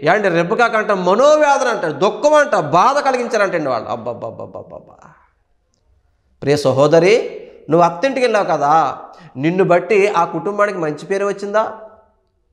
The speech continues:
నిన్ను బట్టి నీ అత్తమామలకి బీపీ షుగర్లు వచ్చాయా?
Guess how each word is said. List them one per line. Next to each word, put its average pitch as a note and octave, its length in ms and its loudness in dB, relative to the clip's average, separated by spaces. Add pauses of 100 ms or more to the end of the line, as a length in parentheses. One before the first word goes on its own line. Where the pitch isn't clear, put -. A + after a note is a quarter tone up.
(560)
నిన్ను F3 320 2
బట్టి G#3+ 300 -2
నీ A3 80 0
అత్తమామలకి G#3 800 0 (720)
బీపీ D#3+ 320 0
షుగర్లు G#3 260 2
వచ్చాయా? G#3+ 420 2